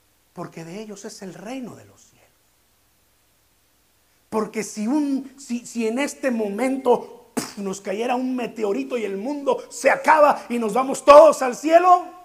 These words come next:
le aseguro los niños van a estar ahí.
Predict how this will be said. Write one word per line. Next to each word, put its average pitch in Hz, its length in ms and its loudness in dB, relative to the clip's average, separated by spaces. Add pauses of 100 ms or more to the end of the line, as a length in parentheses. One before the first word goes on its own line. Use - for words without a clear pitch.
(560)
le 214 160 2
aseguro 302 500 8
los 254 160 4
niños 330 340 4
van 254 140 2
a 233 40 -2
estar 220 200 0
ahí. 220 340 -2